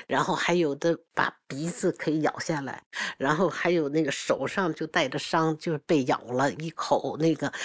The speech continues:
然后这些被鉴定是轻伤，那男的还不能受到，呃，这个法律的制裁，排着队去上访。我呢，就会坐在那儿听他们申诉，坐那儿去听，我就真的是从心里边就知道，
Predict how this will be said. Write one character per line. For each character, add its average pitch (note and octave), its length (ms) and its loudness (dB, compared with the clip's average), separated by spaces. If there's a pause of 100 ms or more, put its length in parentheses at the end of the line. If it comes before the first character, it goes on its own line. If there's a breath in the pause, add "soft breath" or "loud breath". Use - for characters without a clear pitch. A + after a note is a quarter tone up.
(200 loud breath)
然 - 120 2
后 G3+ 100 4
这 A#3+ 200 4
些 G#3 180 4
被 G#3 220 4
鉴 E3+ 340 4
定 E3 220 6
是 D3 180 2
轻 G3 380 2
伤， D#3 300 2 (240 loud breath)
那 F3+ 200 4 (120)
男 D#3 180 4
的 E3 80 2
还 D3+ 140 -2
不 - 160 -8
能 D#3 160 -4
受 C#3+ 320 2
到， C3 280 0 (360 loud breath)
呃， - 260 -4
这 C#3+ 140 4
个 B2+ 180 -4 (120)
法 - 180 0 (100)
律 D#3 100 0
的 C3 120 -2
制 D3 180 0
裁， A2+ 340 -2 (580 loud breath)
排 G#3 400 4
着 A#3+ 180 2
队 F3 320 4
去 - 140 -2
上 A#2 240 -2
访。 - 260 -8 (380 soft breath)
我 D#3+ 240 6
呢， F3 140 6
就 G#3+ 160 4
会 G3 260 6 (280 loud breath)
坐 G#3 300 6
在 C#3 120 2
那 C#3+ 120 0
儿 B2+ 80 2
听 - 340 2
他 D#3+ 220 -2
们 C3+ 120 -2
申 D3 280 0
诉， D3 320 -6 (460 loud breath)
坐 C4 160 6
那 A3+ 80 6
儿 G#3+ 40 4
去 G#3+ 160 0
听， A3 380 2
我 D#3+ 160 4
就 D#3+ 160 2 (140)
真 A#3+ 280 8
的 F#3 160 6
是 D3 300 0
从 F#3+ 240 -2
心 A#3 400 2
里 D#3 140 4
边 D#3 200 2
就 E3+ 180 2
知 F#3+ 260 0
道， E3+ 160 4